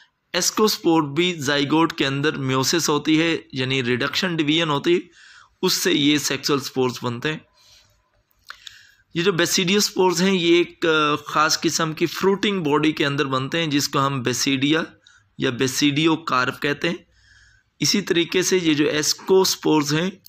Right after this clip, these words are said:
ये भी एक स्पेशलाइज्ड, आप कह लें कि फ्रूटिंग बॉडीज़ के अंदर बनते हैं, जिनको हम asci या ascocarp का नाम देते हैं।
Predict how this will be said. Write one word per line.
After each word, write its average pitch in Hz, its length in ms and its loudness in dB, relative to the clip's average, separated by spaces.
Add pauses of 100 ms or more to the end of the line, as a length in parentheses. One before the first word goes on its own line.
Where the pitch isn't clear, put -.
(240)
ये 156 240 2
भी 185 260 0
एक 165 320 0
स्पेशलाइज्ड, 151 1200 0 (600)
आप 131 220 -4
कह 143 100 0
लें 147 200 0
कि 143 520 -2 (500)
फ्रूटिंग 165 460 2
बॉडीज़ 139 380 2
के 165 80 -2
अंदर 147 240 0
बनते 131 320 -2
हैं, 160 120 0
जिनको 139 320 -2
हम 139 300 -2
asci 139 520 0 (800)
या 135 520 -2
ascocarp 143 1120 -2
का 131 80 -2
नाम 120 260 -4
देते 117 260 -6
हैं। 131 160 -16